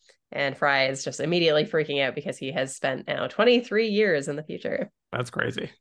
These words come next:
Speaker 2: I
Speaker 1: Yes.
Speaker 2: mean, so Fry is, should be in his forties now, right? Like, if he was,
Speaker 1: Yeah.
Speaker 2: if he was a teenager or in his early twenties.
Speaker 1: Yeah, I think he was, like, twenty-five or something. Does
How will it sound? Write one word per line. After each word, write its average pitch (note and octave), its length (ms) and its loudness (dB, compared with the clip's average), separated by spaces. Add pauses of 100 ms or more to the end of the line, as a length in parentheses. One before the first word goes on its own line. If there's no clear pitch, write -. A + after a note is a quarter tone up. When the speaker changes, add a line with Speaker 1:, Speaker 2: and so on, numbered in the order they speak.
(140)
Speaker 2:
I - 60 -6
Speaker 1:
Yes. C3+ 80 0
Speaker 2:
mean, B2 220 0
so D#3 180 6
Fry C#3+ 300 4
is, C#3+ 580 4
should C#3 220 0
be D#3+ 140 2
in C#3 80 4
his A#2+ 140 -2
forties B2+ 420 -4
now, - 200 -8
right? A2+ 320 -2
Like, - 280 -8
if - 120 -6
he B2+ 80 -2
was, A2+ 340 -4
Speaker 1:
Yeah. D#3+ 280 -4 (120)
Speaker 2:
if - 120 -14
he C3 80 2
was A#2+ 200 -4
a B2 60 -8
teenager B2+ 520 0 (120)
or F#2 80 2
in F#2+ 60 -2
his F#2 140 -6
early E2 220 0
twenties. D3 460 -2 (500)
Speaker 1:
Yeah, G3 140 4
I D#3+ 80 2
think F3 100 0
he F3+ 60 0
was, E3 100 -2
like, C#3+ 120 2
twenty-five D3+ 600 0
or E3+ 80 0
something. E3+ 460 -4
Does G3+ 80 -16